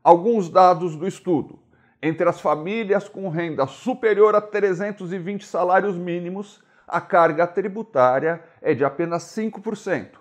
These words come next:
ou dois por cento, no caso de serem empresários. Enquanto isso, cada brasileiro paga, na conta da energia elétrica ou do celular, uma alíquota de I C M S de vinte e cinco por cento.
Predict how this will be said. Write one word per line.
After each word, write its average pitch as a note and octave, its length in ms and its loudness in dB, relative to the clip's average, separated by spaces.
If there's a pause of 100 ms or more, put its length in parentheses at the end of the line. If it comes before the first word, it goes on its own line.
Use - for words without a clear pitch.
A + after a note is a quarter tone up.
(300)
ou A3 180 4
dois G#3 420 8
por E3+ 200 -6
cento, C3 500 -10 (180)
no D#3 120 -10
caso D3+ 340 2
de C#3 100 -6
serem C3+ 380 -6
empresários. C#3+ 800 -4 (140)
Enquanto D3+ 560 -4
isso, F3 420 -8 (320)
cada F3+ 380 6
brasileiro D#3 680 0
paga, C3+ 560 2 (160)
na D#3+ 160 -2
conta E3 460 -4
da D3 180 0
energia D3 880 -2
elétrica C3+ 840 -2
ou G#3 180 8
do G3 100 -6
celular, D#3 880 -2
uma F#3+ 240 0
alíquota D#3 600 -2
de C3+ 180 -4
I F#3 80 -4
C F#3 140 -14
M F3 200 -10
S C3+ 340 -2
de D3+ 200 -10
vinte D3+ 320 -8
e D#3 40 -18
cinco C3 340 -14
por E3+ 160 -8
cento. - 360 -16